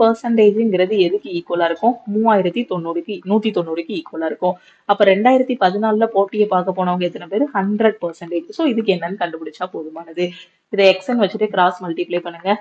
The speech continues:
eleven into x is equal to மூவாயிரத்தி நூத்தி தொண்ணூறு into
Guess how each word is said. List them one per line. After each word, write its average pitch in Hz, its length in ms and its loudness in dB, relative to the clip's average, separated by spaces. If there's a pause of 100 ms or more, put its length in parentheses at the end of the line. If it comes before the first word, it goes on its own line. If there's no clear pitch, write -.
(120)
eleven 180 360 2
into 185 180 -8 (140)
x - 40 -18 (120)
is - 120 -20
equal 165 300 -10
to 254 60 0 (420)
மூவாயிரத்தி 226 540 2
நூத்தி 175 160 -4 (100)
தொண்ணூறு 180 380 -4
into 165 200 -4